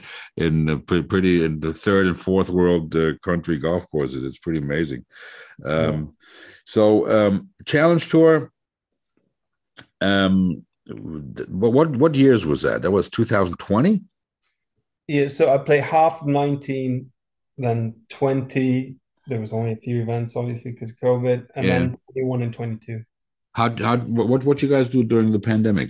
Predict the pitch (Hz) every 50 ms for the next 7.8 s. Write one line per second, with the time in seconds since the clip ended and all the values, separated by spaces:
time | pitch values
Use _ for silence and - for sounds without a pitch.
0 | - - 65 71 71 65 67 73 73 73 76 76 78 80 90 104 120 127 101 76
1 | 65 - _ _ - 82 85 92 - - 139 127 - - 76 67 65 64 64 64
2 | 58 50 50 50 50 69 71 69 69 71 85 90 87 76 87 92 85 90 - 85
3 | 80 80 76 69 - _ _ _ _ _ _ _ _ _ - 185 190 208 208 202
4 | 190 190 185 190 - 180 190 190 190 - 196 180 165 147 127 - 147 151 143 -
5 | - 165 143 127 120 117 123 127 123 120 120 117 - 123 110 110 110 110 113 120
6 | 123 123 - _ 104 101 104 107 - _ 135 120 107 98 98 98 98 107 _ _
7 | _ _ _ _ _ - 127 113 110 110 110 107 107 110 113